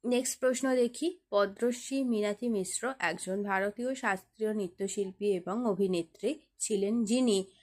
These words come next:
নিম্নলিখিত ভারতীয় শাস্ত্রীয় নৃত্যের যে রূপগুলিতে তার দক্ষতার জন্য পরিচিত।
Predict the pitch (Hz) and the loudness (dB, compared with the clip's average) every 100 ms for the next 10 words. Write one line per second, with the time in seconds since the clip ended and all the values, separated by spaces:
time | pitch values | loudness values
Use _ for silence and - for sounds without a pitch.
0 | _ - 214 226 226 226 226 226 220 220 | _ -2 0 2 2 0 -2 -4 -2 -2
1 | 208 185 185 185 214 214 214 180 170 - | 0 -2 -2 -2 -2 -2 -4 -6 -6 -6
2 | 233 233 233 220 - - 233 240 - _ | -2 0 2 0 -4 0 0 0 -6 _
3 | - _ 180 196 202 185 214 254 233 233 | -20 _ -2 4 4 4 2 0 0 0
4 | 202 180 185 196 240 _ - 185 180 180 | 2 0 2 2 0 _ -2 2 2 0
5 | 175 196 202 - 170 175 196 196 202 190 | 0 0 0 -4 -4 0 0 0 -2 0
6 | 185 240 226 180 170 170 - 160 | 0 0 0 0 0 -6 -6 -6